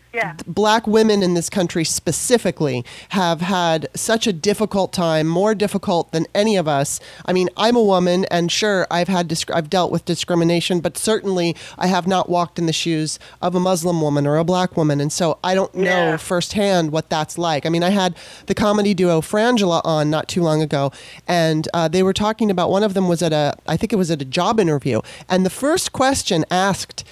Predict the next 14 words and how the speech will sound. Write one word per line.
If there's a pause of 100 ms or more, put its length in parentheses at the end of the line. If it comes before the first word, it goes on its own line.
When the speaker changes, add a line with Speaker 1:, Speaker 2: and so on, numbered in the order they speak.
Speaker 2:
"She's
a
black
woman," (320)
and
th-,
and
the
white
man (160)
who
was
interviewing
her,